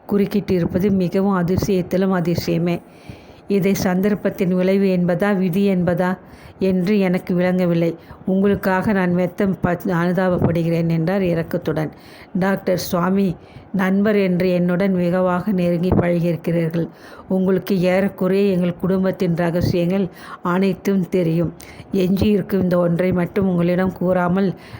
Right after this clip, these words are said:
நான் ஏன் மறைத்து வைக்க வேண்டும்? இன்றைக்கு இருக்கும் மனநிலையில் அந்த பழைய சம்பவத்தை உங்களிடம் கூறினால்தான் எனக்கு சிறிது நிம்மதி ஏற்படும் போல் இருக்கிறது" என்று கூறிய நாயக்கர்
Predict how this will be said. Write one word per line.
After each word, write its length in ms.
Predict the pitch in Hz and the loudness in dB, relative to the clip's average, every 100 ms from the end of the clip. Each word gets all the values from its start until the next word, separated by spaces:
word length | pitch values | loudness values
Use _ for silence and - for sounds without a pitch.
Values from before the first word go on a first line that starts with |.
| - | -4
நான் 340 | 190 185 185 | 0 2 2
ஏன் 180 | 190 214 | 2 2
மறைத்து 420 | 190 175 185 202 | 2 2 0 0
வைக்க 320 | 185 175 175 | 0 0 0
வேண்டும்? 400 | 175 170 165 175 170 - - - | 0 2 0 -2 -4 -12 -12 -4
இன்றைக்கு 480 | 185 185 196 202 | 0 0 0 0
இருக்கும் 280 | 185 175 208 | -2 0 0
மனநிலையில் 760 | 196 175 180 175 175 180 202 170 - - - | 2 2 2 2 2 2 0 -2 -8 -18 -6
அந்த 220 | 180 180 | -2 0
பழைய 400 | 180 180 185 196 | 0 0 2 2
சம்பவத்தை 680 | 190 185 180 190 190 - 208 | 0 0 2 2 0 0 0
உங்களிடம் 460 | 185 175 175 185 180 | 2 2 0 0 0
கூறினால்தான் 640 | 180 180 180 175 175 185 | 0 0 0 0 0 0
எனக்கு 340 | 175 170 165 - | 0 0 -2 -4
சிறிது 480 | 185 170 175 202 208 - - - | -2 -2 -2 -2 -4 -12 -20 -4
நிம்மதி 460 | 180 190 202 196 196 | 0 2 2 2 2
ஏற்படும் 460 | 180 170 170 170 - | 2 0 0 0 0
போல் 220 | 190 190 | 0 0
இருக்கிறது" 480 | 180 160 175 170 175 | 0 0 0 0 0
என்று 240 | 170 165 | 0 -2
கூறிய 360 | 170 175 175 175 | -2 0 0 0
நாயக்கர் 640 | 170 175 175 - 202 165 | 0 0 -2 0 -2 -2